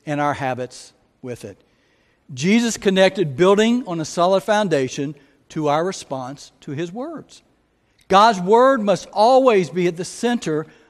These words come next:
of our lives. It provides, under the power of the Holy Spirit, everything that we need. In Second Timothy chapter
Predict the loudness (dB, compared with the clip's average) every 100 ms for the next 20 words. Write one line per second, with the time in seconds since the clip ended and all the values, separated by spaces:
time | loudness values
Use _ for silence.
0 | _ 4 6 4 2 -4 2 4 4 0
1 | -4 -16 _ -8 0 4 4 2 -2 -8
2 | _ 0 2 2 2 6 6 8 6 4
3 | -2 -12 -20 _ _ _ _ 2 2 4
4 | 0 -4 -8 -12 -12 -2 2 4 4 0
5 | -2 -4 -4 -4 -2 -2 -6 -6 -2 -2
6 | -4 -14 _ _ 2 2 2 -2 -4 -4
7 | -4 -4 -10 -4 0 0 -2 -10 -6 -4
8 | -4 -8 _ _ _ -8 -4 -4 -6 -10
9 | -20 _ _ _ _ _ 0 0 0 -6
10 | _ _ -20 0 0 2 -2 -4 -6 -4
11 | -2 -6 -8 -10 -12 _ _ _ _ _
12 | _ _ _ _ _ _ -14 0 0 0
13 | -2 -6 -6